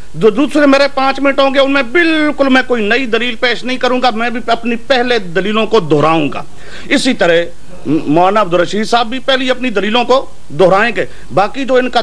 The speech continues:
دوسرا مطالبہ ہے کہ شور نہیں ہونا چاہیے، بالکل ہم ماننے کے لیے تیار ہیں، وہاں نہیں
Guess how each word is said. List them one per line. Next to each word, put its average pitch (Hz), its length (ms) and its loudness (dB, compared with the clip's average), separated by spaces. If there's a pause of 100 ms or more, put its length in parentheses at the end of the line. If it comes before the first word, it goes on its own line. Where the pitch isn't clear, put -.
دوسرا 254 280 -2
مطالبہ 208 440 -4
ہے 208 200 0
کہ 202 80 -4
شور 220 320 2
نہیں 220 160 0
ہونا 180 200 4
چاہیے، 175 320 0
بالکل 147 760 0 (720)
ہم 151 180 2
ماننے 180 320 2
کے 214 100 -2
لیے 214 180 0
تیار 175 400 0
ہیں، 214 100 -4
وہاں 156 380 2
نہیں 214 380 0